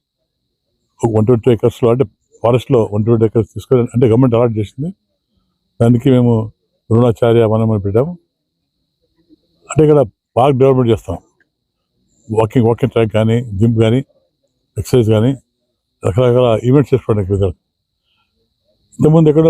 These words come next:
ఊరుపేట కట్టారు, దానివల్ల లాభం ఎక్కడ పోయింది. ఇప్పుడు ఇక్కడ కొత్తగా డెవలప్ చే-, డెవలప్ చేస్తున్నాం. దీనివల్ల ప్రజలు, డోన్లో ప్రజలకు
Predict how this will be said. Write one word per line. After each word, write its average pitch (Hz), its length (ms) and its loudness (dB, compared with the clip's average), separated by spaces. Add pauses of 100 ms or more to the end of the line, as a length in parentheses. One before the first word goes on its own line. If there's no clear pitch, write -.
ఊరుపేట 147 300 4
కట్టారు, 107 260 -6 (100)
దానివల్ల 120 280 -2
లాభం 120 200 -2
ఎక్కడ 110 200 -6
పోయింది. 104 240 -8
ఇప్పుడు 147 200 -2
ఇక్కడ 135 160 0 (100)
కొత్తగా 127 240 0
డెవలప్ 117 200 0
చే-, 113 160 -4
డెవలప్ 120 260 0
చేస్తున్నాం. 120 320 -6 (720)
దీనివల్ల 156 240 4 (100)
ప్రజలు, 185 260 4 (120)
డోన్లో 196 320 2
ప్రజలకు 180 420 2